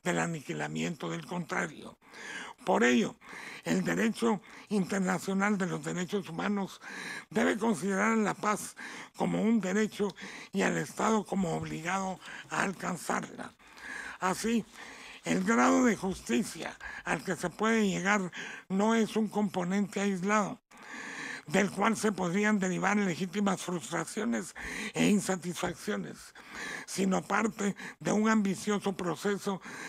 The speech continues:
de transición hacia la tolerancia recíproca y la paz. El conflicto armado de Guatemala se extendió entre mil novecientos sesenta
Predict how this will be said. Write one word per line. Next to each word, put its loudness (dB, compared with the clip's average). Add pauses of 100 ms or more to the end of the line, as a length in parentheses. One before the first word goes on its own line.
(140)
de 0
transición 2
hacia 0
la -4
tolerancia -4
recíproca -8 (340)
y 0
la 2
paz. -6 (640)
El 0
conflicto 2
armado 4
de 2
Guatemala 0 (540)
se 2
extendió 0
entre 2
mil 2
novecientos 0
sesenta -4